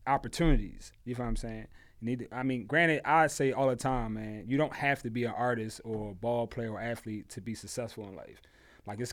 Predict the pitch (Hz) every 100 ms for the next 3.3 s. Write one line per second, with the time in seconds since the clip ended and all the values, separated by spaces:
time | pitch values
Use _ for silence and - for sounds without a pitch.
0 | - 135 131 107 123 127 127 127 123 127
1 | 117 110 117 120 120 113 117 120 120 110
2 | 120 117 117 113 117 113 127 123 107 104
3 | - 104 -